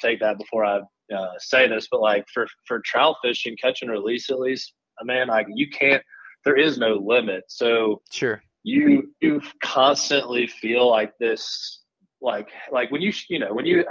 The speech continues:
Speaker 1: do a quick, you have a quick limit on whatever waterfowl species it is. It's quick, it
Speaker 2: Yeah.
Speaker 1: happens quick, they do it right every time, you kill 'em, sh-, people are shooting right. You feel so satisfied at the end of it,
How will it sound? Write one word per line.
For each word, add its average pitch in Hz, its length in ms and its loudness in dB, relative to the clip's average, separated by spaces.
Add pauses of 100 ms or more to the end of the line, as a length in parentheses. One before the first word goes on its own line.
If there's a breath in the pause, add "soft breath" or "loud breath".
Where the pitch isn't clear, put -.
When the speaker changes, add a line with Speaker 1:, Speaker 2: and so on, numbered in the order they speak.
Speaker 1:
do 139 140 2
a 104 60 -2
quick, 165 300 2
you 156 120 2
have 151 80 2
a - 60 -6
quick - 300 0
limit 131 400 0
on 113 320 -4 (500 soft breath)
whatever 135 480 4
waterfowl 123 560 -2
species 117 540 -10
it 107 80 -8
is. 123 340 0
It's 113 180 -4
quick, 131 400 2
it - 20 -2
Speaker 2:
Yeah. 107 80 -4
Speaker 1:
happens 120 420 -2
quick, 123 260 0
they 110 120 -2
do 123 180 0
it 139 60 2
right 127 180 4
every 123 160 0 (100)
time, 117 240 -2
you 107 80 -14 (140)
kill 131 220 2
'em, 127 120 -6 (140)
sh-, - 220 -12
people 135 220 0
are 135 80 4
shooting 131 440 0
right. 110 280 0 (460 soft breath)
You 127 180 -4 (120)
feel 135 260 4
so 131 520 -2
satisfied 117 720 2
at 110 180 2
the 107 140 -4
end 131 240 2
of 104 160 0
it, 107 200 0